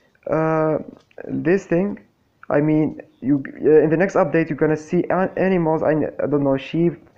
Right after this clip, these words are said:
horse, pig. I don't know, uh, with a lead. Uh, yeah, so yeah, uh, yeah, <laughs> and yeah, we are going to see like that. This is what we've seen in the, um, actual concept. I mean, not the concept. The next update,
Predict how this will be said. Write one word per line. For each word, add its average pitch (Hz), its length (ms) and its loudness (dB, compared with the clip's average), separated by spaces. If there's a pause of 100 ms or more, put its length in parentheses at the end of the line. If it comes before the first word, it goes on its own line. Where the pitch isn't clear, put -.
(200)
horse, 156 560 -2 (420)
pig. 151 400 2
I 139 80 2
don't 139 160 0
know, 123 260 -2
uh, 127 720 2
with 147 240 -2
a 143 80 2
lead. 135 480 2 (800)
Uh, - 40 -4
yeah, 127 320 2
so - 180 -6
yeah, 117 160 -2 (180)
uh, - 280 -2 (260)
yeah, - 140 -10 (160)
<laughs> - 0 - (640)
and 185 320 4
yeah, 208 260 4
we 185 80 4
are 196 80 4
going 190 200 -2
to 220 120 0
see 202 140 -2
like 175 180 -2
that. 156 180 0
This 202 140 -6
is 214 120 0
what 196 160 -4
we've 180 140 -2
seen 175 360 0
in 156 180 -2
the, - 260 -2
um, 135 320 0 (440)
actual 160 580 -2
concept. 202 500 -2
I 151 100 0
mean, 147 180 -2
not 151 140 -8
the 143 100 -4
concept. 131 360 -8
The 135 60 0
next 139 380 0
update, 143 500 -2